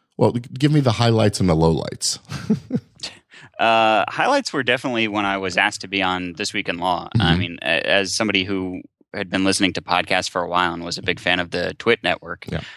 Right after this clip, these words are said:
Speaker 2: uh, b-, you know, being asked to guest on a show that was on the Twit Network was, you know, pretty great.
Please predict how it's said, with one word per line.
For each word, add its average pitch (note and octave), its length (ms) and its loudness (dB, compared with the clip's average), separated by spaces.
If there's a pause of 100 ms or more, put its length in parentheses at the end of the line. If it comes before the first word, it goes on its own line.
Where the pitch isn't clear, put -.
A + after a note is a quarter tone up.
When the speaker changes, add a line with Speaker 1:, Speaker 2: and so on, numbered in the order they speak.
(160)
Speaker 2:
uh, D#2 220 -2 (160)
b-, D#2 160 -6
you D2 120 -8
know, F2 100 -6
being F2+ 260 0
asked F2+ 200 0
to - 60 -4
guest F#2 300 0
on F#2 100 0
a E2+ 60 -2
show F#2 360 0
that E2+ 200 -4
was F2+ 160 -6
on F2+ 100 -2
the F2 80 -6
Twit - 240 -4
Network E2+ 400 -6
was, D#2+ 380 -4 (240)
you - 80 -10
know, E2 80 -14 (520)
pretty F#2 160 0
great. A#2 280 2